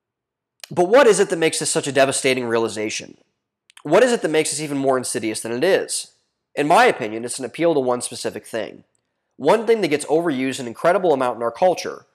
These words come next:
one that lost all of its value and is thrown around more than a backyard football. Self-esteem. Self-esteem is something that everyone feels a need to have these days. It's been preached by nearly every notable person from Will Smith to Prince William.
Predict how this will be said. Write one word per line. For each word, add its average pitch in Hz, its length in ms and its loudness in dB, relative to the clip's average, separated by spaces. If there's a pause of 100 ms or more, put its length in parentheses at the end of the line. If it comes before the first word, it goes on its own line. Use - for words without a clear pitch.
(140)
one 147 180 0
that 156 80 2
lost 135 260 4
all 175 200 4
of 208 60 2
its - 100 -4
value 113 360 0
and 120 100 -6
is - 80 -10
thrown 131 220 -2
around 113 280 0
more 110 160 -2
than 113 120 -6
a 107 40 -10
backyard 113 360 -4
football. - 680 -4 (960)
Self-esteem. 120 880 0 (1200)
Self-esteem 220 720 2
is 135 100 -4
something 139 220 0
that 131 120 2
everyone 131 500 0
feels 127 480 0
a 117 60 -6
need 117 180 -6
to 123 40 -4
have 180 280 4
these 113 160 -6
days. - 480 -10 (200)
It's 147 140 -4
been 139 140 -8
preached 151 200 -8
by 139 100 0
nearly 131 260 2
every 131 360 -2
notable 127 380 2
person 123 360 -6
from 113 180 -8
Will 117 160 -2
Smith 113 300 -8
to 139 60 -12
Prince 196 300 -2
William. 85 360 -4